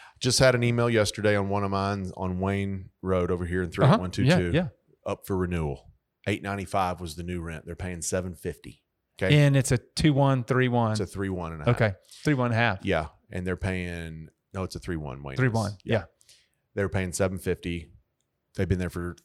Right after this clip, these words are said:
Speaker 1: three years. So two years ago, we took a price increase from seven to seven fifty. So the rent's been for, like, the last year and a half, right at seven fifty. Well, the last
Speaker 2: Way
Speaker 1: six
Speaker 2: under market.
Speaker 1: Yeah.
Speaker 2: Now.
Speaker 1: So the, right. Now we're up for renewal. And
Speaker 2: eight ninety-five, is that what you said? The
Speaker 1: that's
Speaker 2: market
Speaker 1: what,
Speaker 2: rate?
Speaker 1: that's what the market rent over there is,
Speaker 2: Yeah.
Speaker 1: eight ninety-five. I went to 'em and,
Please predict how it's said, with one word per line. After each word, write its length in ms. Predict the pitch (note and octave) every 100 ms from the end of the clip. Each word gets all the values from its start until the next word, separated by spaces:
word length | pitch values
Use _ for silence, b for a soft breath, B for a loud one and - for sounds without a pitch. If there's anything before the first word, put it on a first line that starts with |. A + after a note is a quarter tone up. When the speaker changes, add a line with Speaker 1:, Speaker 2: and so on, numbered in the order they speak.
| -
Speaker 1:
three 180 | F#2
years. 460 | F2 D#2+ D2+ - - _
So 160 | - -
two 140 | -
years 220 | G2+ G2+
ago, 200 | E2+ F2+
we 100 | F2+ E2
took 160 | F#2
a 40 | E2+
price 340 | F#2 F2+ F2
increase 280 | E2+ F2+ F2
from 140 | F2+
seven 240 | - F2 E2+
to 60 |
seven 260 | D#2+ F2+ F2
fifty. 380 | - D#2+ - F#2
So 120 | A2+
the 100 | G#2+
rent's 220 | A2 A#2 -
been 200 | G2+ F#2
for, 120 | F#2
like, 160 | F2
the 80 | -
last 260 | F2 E2 -
year 120 | E2
and 80 | D#2+
a 20 |
half, 400 | D#2+ E2+ D#2+ - - - - G#2+
right 200 | G#2 F#2
at 160 | G2
seven 240 | - F#2 E2+
fifty. 340 | - A2+ E2
Well, 120 | D#2 F2
the 60 |
last 160 | F#2+ C3+
Speaker 2:
Way 120 | D3+
Speaker 1:
six 180 | D3+ C3
Speaker 2:
under 60 | B2+
market. 380 | A#2+ G#2+ F2+ G2+
Speaker 1:
Yeah. 140 | F2 - B B
Speaker 2:
Now. 240 | C3 C3 G#2+
Speaker 1:
So 260 | A2 G2+ -
the, 100 | F2+
right. 340 | F#2+ F#2 D#2+
Now 180 | G2+ A2
we're 120 | G#2+
up 100 | F2+
for 100 | -
renewal. 460 | F2+ F2+ G#2 A1+ - _ _ _ _ -
And 260 | F#2 F2 E2+
Speaker 2:
eight 140 | C3+
ninety-five, 500 | C3 B2+ A#2+ B2 C#3+
is 80 | C3+
that 100 | C#3
what 100 | B2+
you 20 |
said? 120 | A#2 B2+
The 20 |
Speaker 1:
that's 100 | B2+
Speaker 2:
market 180 | C3 C#3 C#3+
Speaker 1:
what, 40 |
Speaker 2:
rate? 180 | C3 D3
Speaker 1:
that's 200 | A2 -
what 140 | B2+
the 100 | A#2
market 360 | G#2 A2 A2 A2
rent 180 | G2+ G2+
over 120 | F#2
there 160 | F#2 F#2
is, 160 | F#2
Speaker 2:
Yeah. 120 | A2+ F#2
Speaker 1:
eight 160 | F2+
ninety-five. 680 | F#2 F2+ E2+ F2 F2 E2 D#2
I 40 |
went 240 | E2 F2 D2
to 180 | F2+ E2+
'em 140 | E2
and, 260 | D#2+ D#2